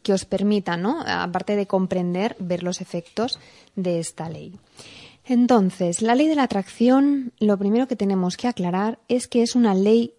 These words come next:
física del universo. Puede parecer algo muy teórico por el tema de que lleva la palabra, la palabra ley, pero,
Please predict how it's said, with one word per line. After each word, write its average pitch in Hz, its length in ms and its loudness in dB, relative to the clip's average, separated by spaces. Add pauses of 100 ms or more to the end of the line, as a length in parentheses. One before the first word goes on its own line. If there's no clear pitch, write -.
física 233 680 -2
del 175 180 2
universo. 165 760 -4 (640)
Puede 262 200 2
parecer 285 360 2
algo 202 180 2
muy 185 160 2
teórico 190 440 0
por 170 120 -4
el 165 100 -6
tema 180 240 -2
de 180 80 -4
que 170 120 -6
lleva 175 160 -2
la 185 100 0
palabra, 160 540 -6
la 180 240 -4
palabra 170 380 -2
ley, 165 320 -2
pero, 190 360 -2